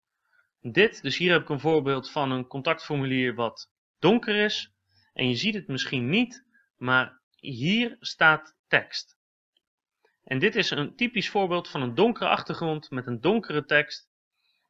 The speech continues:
wat dus absoluut niet werkt en niet opvalt. En je kan dus zien als je met je muis erover gaat, kijk, er staat daadwerkelijk iets. Dus gebruik altijd een lichte achtergrond, donkere tekst. Let daarbij wel op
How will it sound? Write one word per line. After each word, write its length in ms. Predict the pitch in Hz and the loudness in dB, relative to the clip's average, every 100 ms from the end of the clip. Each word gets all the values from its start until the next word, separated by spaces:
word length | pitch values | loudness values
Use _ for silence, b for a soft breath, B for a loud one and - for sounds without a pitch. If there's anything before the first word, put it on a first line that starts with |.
| _ | _
wat 400 | 117 139 143 - | 2 4 4 -6
dus 280 | 143 131 127 | -4 -4 0
absoluut 420 | 190 190 - 160 | 0 0 -2 -4
niet 220 | 143 147 127 | -2 -2 2
werkt 300 | 147 127 - | 2 2 -4
en 100 | 131 | -6
niet 160 | 123 | -4
opvalt. 580 | - - - 120 170 - b b b - | -4 -2 2 2 0 -10 b b b -8
En 80 | |
je 60 | 127 | -4
kan 160 | 160 143 | -2 -2
dus 140 | 131 | -2
zien 180 | 185 151 | -4 -4
als 140 | 143 | -4
je 60 | 135 | -4
met 180 | 127 123 | -4 -4
je 80 | |
muis 360 | 117 165 190 - | -2 0 0 -2
erover 300 | 165 156 131 | -2 -2 -2
gaat, 420 | 143 139 139 - _ _ _ _ _ | 0 0 -2 -14 _ _ _ _ _
kijk, 360 | 127 - - - | 0 0 -6 -12
er 100 | 123 | -6
staat 300 | - 165 - | 2 2 4
daadwerkelijk 580 | 123 131 123 - 120 - | 0 2 2 0 -8 -12
iets. 340 | - - - _ _ _ b b b b - | -14 -16 -16 _ _ _ b b b b -6
Dus 140 | 135 | -4
gebruik 220 | 143 131 | 2 4
altijd 360 | 131 240 208 196 | 8 6 6 -2
een 80 | 135 | 0
lichte 320 | 165 262 - | 2 2 0
achtergrond, 680 | 214 - - 196 180 - - _ _ _ _ | 0 -2 -2 -2 -2 -4 -16 _ _ _ _
donkere 460 | 123 185 - 151 | 2 2 2 0
tekst. 420 | - 104 - - _ _ _ _ _ _ _ _ _ _ _ | 2 2 0 -10 _ _ _ _ _ _ _ _ _ _ _
Let 240 | - 143 190 | 0 2 6
daarbij 380 | 170 143 120 113 | 6 6 4 6
wel 300 | 180 262 - | 6 6 2
op 300 | 233 - | 0 -2